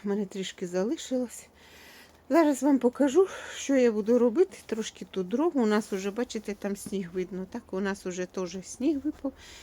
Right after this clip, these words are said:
Декілька днів. Мені здається, в п'ятницю у нас сніг. Учора, мабуть, ішов, чи в четвер. Ну, діло не в тому. Діло в тому, що, бачите, чим я тут займалася.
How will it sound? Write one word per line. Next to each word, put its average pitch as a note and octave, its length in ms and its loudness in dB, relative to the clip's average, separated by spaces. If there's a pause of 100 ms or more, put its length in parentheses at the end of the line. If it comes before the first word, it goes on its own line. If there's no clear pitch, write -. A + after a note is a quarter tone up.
(260)
Декілька C4 640 0
днів. F#3 280 -2 (320)
Мені G#3+ 240 0
здається, A3+ 400 0
в - 20 -2
п'ятницю D#3+ 640 -6
у - 20 -12
нас D#3 300 -10
сніг. E3 140 -8 (880)
Учора, D#3 440 -6
мабуть, D#3+ 420 -14
ішов, E3 340 -10
чи - 120 -12
в D#3+ 60 -10
четвер. - 440 -10 (720)
Ну, C4 80 8
діло C#4+ 300 10
не C4 100 6
в A3 80 0
тому. D#3 420 -4
Діло G#3+ 280 2
в G3+ 60 -4
тому, D4+ 300 0
що, G#3+ 140 -4
бачите, A3+ 440 -4
чим A#3+ 300 0
я G#3 120 2
тут G3+ 240 -6
займалася. E3+ 760 -6